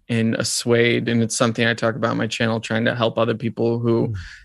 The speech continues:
Speaker 1: have those, those cravings, 'cause those are difficult things to sit with. And they're usually the product of pretty profound experiences. Uh, also, as a clarification, um, with my O D, it was accidental. So it
Speaker 2: Mm.
Speaker 1: wasn't an attempt on my life. Um,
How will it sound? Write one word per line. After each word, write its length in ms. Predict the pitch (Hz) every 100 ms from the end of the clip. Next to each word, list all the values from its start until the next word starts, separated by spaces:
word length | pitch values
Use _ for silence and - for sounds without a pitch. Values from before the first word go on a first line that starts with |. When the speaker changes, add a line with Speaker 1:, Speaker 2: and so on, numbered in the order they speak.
| -
Speaker 1:
have 220 | 131 120
those, 400 | 120 113 107 -
those 240 | - 117 -
cravings, 500 | - 113 113 113 107
'cause 140 | 123
those 180 | 147 165
are 60 | 180
difficult 500 | 127 113 110 113 -
things 280 | 107 101 -
to 80 |
sit 220 | 98 123 -
with. 280 | 117 110 113
And 160 | 117
they're 160 | 120 110
usually 380 | 131 127 127 113
the 80 |
product 460 | 110 110 107 107 -
of 120 | 107
pretty 200 | - 110
profound 480 | - 107 - 110 113
experiences. 960 | - - 117 117 117 - 113 123 - - - - - _
Uh, 160 | 143 151
also, 300 | 147 170 277
as 120 | 208
a 60 | 135
clarification, 1000 | - 165 160 120 - 131 - 131 120 113 -
um, 380 | 120 113 110 -
with 180 | 131 135
my 160 | 156 135
O 160 | 143
D, 260 | 127 135 151
it 40 |
was 160 | 117 -
accidental. 720 | 117 120 113 113 110 117 131
So 280 | - 113 113
it 40 |
Speaker 2:
Mm. 40 | 120
Speaker 1:
wasn't 240 | 135 135
an 140 | 123 110
attempt 260 | 117 110 110
on 60 |
my 100 | 107
life. 320 | 107 107 107 -
Um, 340 | 107 107 110